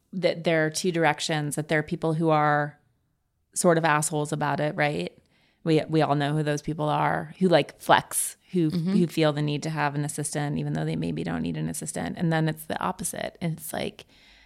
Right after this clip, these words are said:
Speaker 1: I feel like it's cri-, it is crippling for a lot of women I know who feel like they cannot ask for help. I just don't know what it is.
Speaker 2: I know. I don't know either.
Speaker 1: You'll figure it out.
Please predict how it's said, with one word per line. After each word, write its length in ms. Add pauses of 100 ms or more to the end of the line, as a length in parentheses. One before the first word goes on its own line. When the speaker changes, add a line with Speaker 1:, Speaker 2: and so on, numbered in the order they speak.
(400)
Speaker 1:
I 40
feel 160
like 120
it's 140
cri-, 160
it 80
is 120
crippling 440
for 100
a 60
lot 200
of 100
women 360
I 140
know 540
who 120
feel 840 (840)
like 160
they 100
cannot 840 (580)
ask 300
for 60
help. 340 (600)
I 40
just 240
don't 160
know 120
what 120
it 140
is. 360 (600)
Speaker 2:
I 80
know. 340 (1500)
I 60
don't 160
know 140
either. 440 (640)
Speaker 1:
You'll 180
figure 300
it 100
out. 280